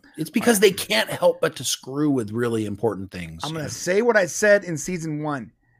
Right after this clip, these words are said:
Speaker 2: No one should be calling her Augment, Augment. It has been hundreds of years,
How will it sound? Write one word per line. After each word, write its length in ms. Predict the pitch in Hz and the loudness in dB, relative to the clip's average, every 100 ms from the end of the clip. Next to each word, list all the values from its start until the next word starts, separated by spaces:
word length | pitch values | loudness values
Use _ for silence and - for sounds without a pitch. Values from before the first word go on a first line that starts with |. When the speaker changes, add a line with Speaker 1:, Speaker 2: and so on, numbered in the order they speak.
| _ _ _ | _ _ _
Speaker 2:
No 240 | 156 190 240 | 0 2 4
one 240 | 302 311 | 4 2
should 300 | 262 269 233 | 0 -2 0
be 200 | 233 220 | -2 -4
calling 360 | 175 - 311 285 | -2 0 0 0
her 140 | 180 | -4
Augment, 720 | 180 247 254 240 185 156 147 - - | 4 8 10 8 2 -4 -6 -12 4
Augment. 760 | 254 269 269 214 185 147 123 - _ _ _ _ _ - - - - | 8 10 10 6 0 -6 -8 -18 _ _ _ _ _ -10 -10 -10 -4
It 120 | 208 | 2
has 140 | 254 220 | 4 4
been 380 | 220 240 220 - _ _ _ _ _ | 4 6 4 -4 _ _ _ _ _
hundreds 520 | - 277 349 330 294 | 0 4 6 4 4
of 140 | 277 | 0
years, 560 | 240 226 202 135 104 - | 0 2 2 0 -6 -16